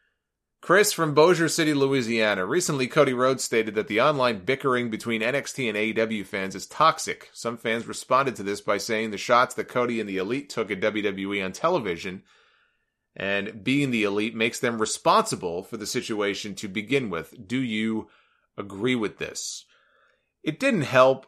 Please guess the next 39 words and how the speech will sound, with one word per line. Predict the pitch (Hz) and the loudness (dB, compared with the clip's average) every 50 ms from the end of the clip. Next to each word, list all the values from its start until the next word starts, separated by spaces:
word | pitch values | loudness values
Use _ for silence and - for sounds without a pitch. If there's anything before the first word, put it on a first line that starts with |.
| _ _ | _ _
but | 135 107 117 113 117 - | 2 6 6 6 6 4
no, | - 120 107 85 76 78 | 2 0 2 2 2 4
I | 82 95 110 | 4 4 4
don't | 110 110 110 | 4 2 0
agree | 107 92 98 107 | -2 -2 0 0
with | 104 98 95 | 0 0 2
that | 104 107 104 104 | 4 4 4 4
at | 110 | 4
all. | 123 113 90 85 87 | 4 4 4 4 2
That's | 98 104 - - | -2 -2 -2 -2
not | 117 104 98 | -2 -2 -2
the | 113 | -2
reason | 107 110 107 104 98 107 | -2 -2 -4 -4 -4 -2
why. | 107 120 117 95 82 | 0 2 2 2 0
People | - - 120 - 127 | -2 -4 -4 -4 -2
just | 110 123 117 - | -2 -4 0 4
like | 120 113 113 - | 4 4 4 2
to | - | -2
be | 110 113 | -6 -6
toxic. | 104 - 147 143 135 - - - - - - _ _ _ _ _ _ _ _ _ _ _ _ _ _ _ _ _ _ - _ | 0 4 4 4 4 4 -2 -10 -16 -18 -20 _ _ _ _ _ _ _ _ _ _ _ _ _ _ _ _ _ _ -8 _
It | 139 147 143 | 0 2 4
has | 156 139 117 | 4 2 6
gotten | 110 143 143 139 139 131 131 - - _ _ _ _ _ _ _ _ _ | 6 6 6 6 4 -2 -8 -10 -14 _ _ _ _ _ _ _ _ _
way | - 120 107 107 117 135 135 127 | -8 -8 -2 0 2 4 6 6
out | 113 104 98 | 6 4 4
of | 95 - | 2 -2
control. | - 90 80 - - - - - - _ _ _ _ _ _ _ _ _ _ _ _ _ _ _ _ - | -8 -12 -12 -12 -12 -12 -12 -12 -16 _ _ _ _ _ _ _ _ _ _ _ _ _ _ _ _ -4
I | - 101 104 | -4 -2 -2
see | - - - 117 113 107 | -2 -2 -2 0 2 2
it | 104 | 4
on | 104 101 | 4 2
my | 101 98 95 98 | 2 0 -2 0
timeline. | - - 143 143 139 135 127 120 117 110 107 104 | 4 6 6 6 6 4 2 2 2 2 2 2
I | 101 95 | 0 0
see | - - 110 98 95 | -2 -4 -4 -4 -2
it | 92 | -2
on | 95 92 92 90 87 85 90 | -2 -2 -2 -4 -6 -10 -14
social | - - - - 117 110 - - 110 | -14 -8 -2 -2 -2 -2 -2 -4 -4
media | 104 104 101 98 95 90 87 85 | -4 -4 -4 -2 -2 -2 -4 -4